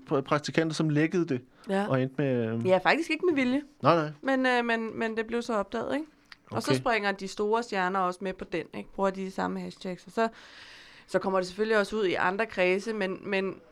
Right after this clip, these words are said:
Speaker 2: mange andre serier har virkelig samlet den op, og catering er helt i top nu,
Speaker 1: Ja.
Speaker 2: alle andre steder.
Speaker 1: Men hvorfor, hvorfor skiftede man bare ikke, øh, øh, le-, leverandør på det mad? Altså
Speaker 2: Det er et rigtig godt spørgsmål. Altså, jeg tror,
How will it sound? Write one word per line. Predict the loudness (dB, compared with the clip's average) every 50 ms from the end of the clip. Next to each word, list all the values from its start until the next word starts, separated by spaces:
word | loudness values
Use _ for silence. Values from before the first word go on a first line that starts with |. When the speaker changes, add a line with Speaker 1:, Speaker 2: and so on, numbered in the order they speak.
| _ _ -20 _ _ _
Speaker 2:
mange | 4 4 4 4 4 0
andre | 0 0 -2 -4 -4
serier | -2 -2 -2 -2 0 -2 -4
har | -4 -6 -4
virkelig | -2 -2 -2 -2 -2 -6 -6
samlet | -2 -2 -2 -2 -2 -4 -4
den | -4 -4 -4
op, | -4 -4 -4 -6 -6
og | -8 -8 -8 -6
catering | -6 -6 -4 -4 -4 -6 -6 -8
er | -8
helt | -8 -8 -10 -10
i | -12
top | -10 -10 -10 -8 -8
nu, | -10 -12 -12 -12 _ -6
Speaker 1:
Ja. | -4 -4 -4 -4
Speaker 2:
alle | -6 -8 -6
andre | -6 -8 -8 -10
steder. | -12 -2 0 0
Speaker 1:
Men | 2
hvorfor, | 2 0 0 0 -2 0
hvorfor | -2 -6 -4 -2 -2 -2
skiftede | -2 -2 -4 -4 -4 -2 -6 -6 -4
man | -4 -6
bare | -6 -6 -6
ikke, | -8 -4 -2 -2 -2
øh, | -2 -4 -6 -10 -12 -12 -14 -16
øh, | -14 -12 -14 -14 _ _ -18
le-, | -16 -14 -8 -8 -8 -8 -10 -12
leverandør | -8 -8 -4 -4 -4 -2 0 0 -2
på | -2 -2
det | -4 -2 -2
mad? | -2 -4 -6 -8 _ _ _ -18 -10
Altså | -10 -8 -6 -6 -8 -10 -14 _ _ _ _ _ _ _ _ _ _ -20 -20 _ _ 0
Speaker 2:
Det | 0
er | 2
et | 4
rigtig | 4 4 4 4
godt | 2 2 2
spørgsmål. | 0 0 2 2 2 2 -2 -4 -4 -2 -2 -2
Altså, | -2 0 0
jeg | 0 0
tror, | 0 0 4 4 4 4 2